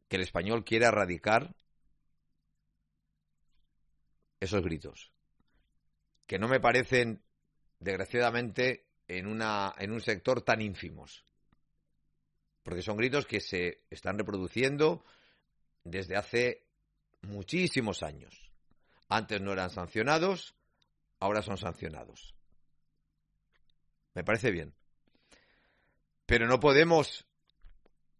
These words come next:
culpabilizar solo a esa parte ínfima de la afición del Español, porque creo que esos gritos se producen en contra del Español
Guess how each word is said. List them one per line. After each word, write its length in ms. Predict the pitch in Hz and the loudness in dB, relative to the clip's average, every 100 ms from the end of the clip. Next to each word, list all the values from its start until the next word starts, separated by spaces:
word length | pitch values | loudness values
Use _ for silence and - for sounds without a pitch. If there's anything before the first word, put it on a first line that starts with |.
| _ | _
culpabilizar 800 | - 120 101 113 110 104 127 135 | -2 0 2 2 2 2 2 2
solo 640 | 110 127 131 127 117 87 - _ _ _ _ _ _ _ _ _ _ _ - | 0 2 6 6 4 2 -6 _ _ _ _ _ _ _ _ _ _ _ -4
a 100 | 107 | -2
esa 220 | 113 120 | 2 2
parte 380 | 123 117 120 - | 4 2 0 -2
ínfima 480 | 131 135 113 113 110 | -4 -6 -6 -6 -2
de 60 | |
la 80 | 104 | -2
afición 340 | 98 95 104 98 | -2 -2 -2 -2
del 100 | 90 | -4
Español, 560 | - 82 113 156 98 - _ _ _ _ _ _ _ _ _ _ _ _ _ _ _ _ _ _ _ _ _ _ _ _ _ _ _ _ _ _ | -6 -4 -2 -2 -4 -12 _ _ _ _ _ _ _ _ _ _ _ _ _ _ _ _ _ _ _ _ _ _ _ _ _ _ _ _ _ _
porque 400 | - 95 - 90 | -4 -4 -4 -6
creo 480 | 110 127 131 170 - _ _ _ _ _ _ _ _ _ _ _ | 0 2 2 0 -6 _ _ _ _ _ _ _ _ _ _ _
que 200 | - 101 | -6 -2
esos 240 | 110 127 120 | 0 0 0
gritos 400 | 123 139 127 104 | 2 2 0 -2
se 140 | 98 | -4
producen 540 | 87 90 107 151 127 98 | -2 -4 -2 0 0 0
en 160 | 85 | -4
contra 340 | - 127 135 139 | -2 0 2 2
del 80 | |
Español 680 | 127 - 120 123 147 110 76 | 2 0 -2 2 2 2 -2